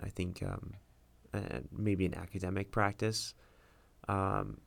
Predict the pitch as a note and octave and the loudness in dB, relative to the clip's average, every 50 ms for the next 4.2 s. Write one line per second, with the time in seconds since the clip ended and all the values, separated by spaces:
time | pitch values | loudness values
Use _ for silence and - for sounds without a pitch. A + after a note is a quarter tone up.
0 | - - G#2 G#2 A2 G2+ G2 G2 G2+ G2 F#2 F#2+ - - - - G2 G2 G2+ G#2 | -14 -8 0 6 8 8 8 8 6 6 6 4 2 0 0 0 2 4 4 4
1 | G2 F#2+ F#2+ - - - - - - - G#2 F#2 F#2 F#2 F#2 F#2 - G2 G2+ G#2+ | 4 4 2 2 0 -8 -18 -10 -4 -4 -2 0 0 -2 -2 0 2 2 4 6
2 | A#2 G#2+ G#2 G2+ - - G2+ F#2+ F#2+ F#2+ - G2+ - - - G2+ G2 F#2+ F#2 F#2 | 6 6 6 4 4 2 2 2 2 0 -2 -4 -2 2 4 4 4 6 4 2
3 | F#2 - - - - - - - - - - _ _ - A2 A2 G2 F#2+ G#2 G#2 | 0 -4 -10 -20 -20 -20 -20 -20 -20 -20 -20 _ _ 4 4 4 6 4 2 4
4 | G2+ G#2 G2+ F#2+ - | 6 6 6 6 4